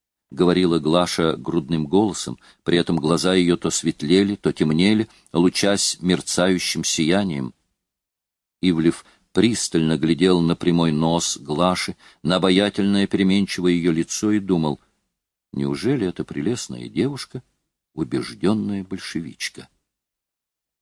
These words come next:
"Будем танцевать?" — спросила она приветливо, и как только Елена Николаевна вошла в зал и, поздоровавшись со всеми, сменила у рояля Однойко, протянула Ивлеву руку,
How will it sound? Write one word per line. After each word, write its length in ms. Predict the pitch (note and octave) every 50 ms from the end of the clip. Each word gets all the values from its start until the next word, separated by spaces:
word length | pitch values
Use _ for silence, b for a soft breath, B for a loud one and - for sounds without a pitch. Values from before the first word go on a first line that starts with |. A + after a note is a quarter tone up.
| _ _ _ _ _ _ _
"Будем 360 | - D2+ D#2 D3+ D#3 B2+ G#2 F#2
танцевать?" — 640 | - E2+ E2 - - D2+ C#2 C#2+ D2+ F#2+ - - _ _ _ _ _ _
спросила 560 | - - - D#2 D2+ - - D2+ C#2+ C#2 C#2
она 160 | C2 C2 C2
приветливо, 720 | - - C#2+ D2+ C#2+ E2+ A#2+ D3+ - C3 C3 C3+ C3 b b b b b b b
и 100 | - -
как 200 | G#2 - B2+ -
только 300 | - E3+ D#3 D3 - -
Елена 340 | G2 F2 F#2+ F#2+ G#2 G#2+ G#2
Николаевна 540 | G2+ G#2 G2 - F#2+ G2 G2 F#2 E2 E2 D#2
вошла 360 | C#2+ D#2 D#2 - - D2 D2+
в 80 | C2+ C#2
зал 340 | C#2 F#2+ G#2+ G#2 F2+ D2+ b b b b b _
и, 140 | - F#2+ F#2
поздоровавшись 800 | - G2 E2+ - F#2 G2 G#2+ A2 G#2 F#2+ F2+ - - G2+ - -
со 160 | - - F#2
всеми, 400 | - - - - G2 F2 E2 D2
сменила 640 | - - - F2+ F2+ F#2+ G#2 G#2+ G#2 F#2 F#2 F2 -
у 120 | - F#2+
рояля 500 | E2+ E2+ E2+ F2 F2+ F2 E2+ D#2+ D2 C#2+
Однойко, 800 | - - - D#2+ C2 C#2 D2+ F2+ A2 C#3+ D#3+ D3+ - - C#3+ C3+ - _ _ _ _ _ _ _ _ _
протянула 680 | - - A#2 A2+ - C3+ B2+ C3+ C3 A#2+ G#2+ G2 F#2 E2 - -
Ивлеву 520 | G2+ F#2 D#2+ D2 D2 D2 B1 C2 C#2 C2
руку, 440 | D2 A#2+ D#3+ E3+ - - C#3 C3+